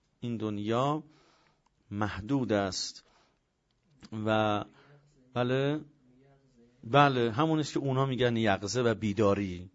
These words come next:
بله، منتها من دریافتی که از اونا داشتم به این شکل دارم عرض می‌کنم. خب،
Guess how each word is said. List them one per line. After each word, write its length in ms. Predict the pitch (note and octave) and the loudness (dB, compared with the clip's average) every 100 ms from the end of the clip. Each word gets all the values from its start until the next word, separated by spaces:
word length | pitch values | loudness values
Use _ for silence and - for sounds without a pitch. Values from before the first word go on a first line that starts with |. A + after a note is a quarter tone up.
| _ _ - _ - | _ _ -20 _ -6
بله، 280 | A2 G2+ | -6 -6
منتها 440 | G#2+ C#3+ D3 E3+ F3 - - _ _ _ | -4 -4 2 0 0 -8 -20 _ _ _
من 300 | A#2+ C3 C#3+ - - _ _ - - - _ - - _ _ _ | -4 -4 -4 -8 -18 _ _ -20 -20 -20 _ -20 -20 _ _ _
دریافتی 540 | - A2+ A#2+ C3+ - A2 | -2 0 2 0 0 -6
که 120 | - | -4
از 160 | G#2+ A2 | -4 -2
اونا 180 | A2+ | -2
داشتم 320 | A2+ A#2 E3+ A#2+ | -2 -2 -2 -2
به 60 | |
این 160 | A2 G#2 | -4 -6
شکل 320 | - F#2+ G#2+ | -8 -10 -12
دارم 240 | G2 G2 | -14 -14
عرض 240 | G2+ F#2 G2 | -14 -14 -16
می‌کنم. 400 | F#2+ F#2+ G2 A2+ _ - - _ _ _ _ _ _ _ _ - D#2+ | -14 -14 -14 -16 _ -20 -20 _ _ _ _ _ _ _ _ -14 -8
خب، 220 | A2 | -6